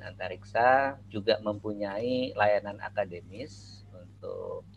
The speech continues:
Bapak Ibu, teman-teman yang di, eh, mahasiswa, mahasiswi dari Fakultas Hukum. Eh, saat ini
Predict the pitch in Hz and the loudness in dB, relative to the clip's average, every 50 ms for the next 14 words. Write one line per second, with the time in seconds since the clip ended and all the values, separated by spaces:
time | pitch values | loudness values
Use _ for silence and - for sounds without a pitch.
0 | - - - - - - - - - - 101 - - 107 104 104 101 90 92 107 | -20 -20 -20 -20 -20 -20 -20 -16 -10 -6 -4 -2 0 0 -2 -2 -4 -4 -4 -2
1 | 117 127 135 139 143 139 - 107 101 95 95 95 101 98 92 92 92 92 92 90 | 0 2 2 2 2 0 -2 -6 -6 -8 -10 -8 -10 -10 -10 -8 -8 -8 -10 -10
2 | 90 90 90 95 98 - - - - 98 95 92 90 87 87 90 92 92 90 90 | -12 -14 -16 -18 -18 -20 -20 -16 -10 -10 -8 -8 -8 -12 -14 -12 -10 -8 -8 -6
3 | 90 87 87 87 87 92 90 90 90 87 85 85 87 87 87 90 - - - - | -8 -8 -8 -10 -12 -10 -8 -6 -6 -4 -4 -4 -6 -6 -8 -8 -12 -16 -20 -20
4 | - - - 101 92 98 95 92 - - 101 - - 120 117 113 113 104 98 101 | -18 -16 -12 -10 -6 -6 -6 -8 -8 -14 -12 -6 -4 -4 -4 -4 -4 -8 -10 -12
5 | - - - 107 101 - 104 110 107 107 107 104 98 95 95 92 90 90 87 87 | -12 -14 -16 -16 -16 -14 -12 -10 -8 -8 -8 -8 -6 -6 -6 -6 -6 -8 -12 -14
6 | 87 - - - - - - - - - 113 107 107 104 110 107 - 107 101 101 | -16 -18 -20 -20 -20 -20 -20 -12 -6 -4 -4 -2 0 0 0 -2 -2 -6 -10 -8
7 | 110 117 151 196 - - - - - - - - - - - - - - - - | -8 -8 -8 -8 -12 -18 -20 -20 -20 -20 -20 -20 -20 -20 -20 -20 -20 -20 -20 -20
8 | - - - - - 120 120 117 113 117 117 117 113 113 110 113 110 110 - - | -20 -20 -20 -14 -6 -2 0 2 4 4 4 4 2 2 2 2 0 0 0 4
9 | 135 123 127 - - 143 131 131 147 160 175 175 185 185 - | 4 4 4 4 4 2 2 4 4 4 4 2 0 -2 -8